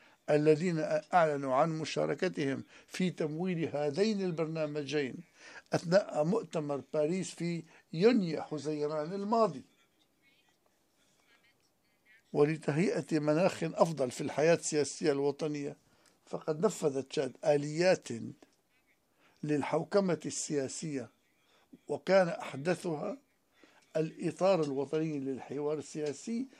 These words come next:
الذي أنشئ في أبريل سنة ألفين وثلاثة عشر، وهذا،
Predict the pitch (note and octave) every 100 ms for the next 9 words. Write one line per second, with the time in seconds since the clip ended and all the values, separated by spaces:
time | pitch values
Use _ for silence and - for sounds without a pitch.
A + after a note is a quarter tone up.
0 | - - D3+ D3+ E3 G#3 F3 F#3 D3 -
1 | - D3+ F#3 G3+ F3 - F#3 G3+ D3 -
2 | F3+ E3+ - - _ _ - - - E3
3 | D3+ F3+ B2 - - _ _ F#3 E3 F3
4 | C#3+